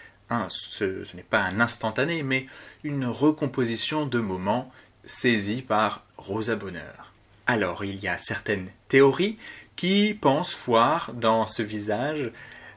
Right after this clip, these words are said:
euh, celui-là, le seul homme qui nous regarde,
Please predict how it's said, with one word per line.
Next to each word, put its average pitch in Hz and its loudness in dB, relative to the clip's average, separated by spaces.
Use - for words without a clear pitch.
euh, - -12
celui-là, 107 -2
le 107 -4
seul 151 2
homme 147 2
qui 110 -6
nous 104 -2
regarde, 123 0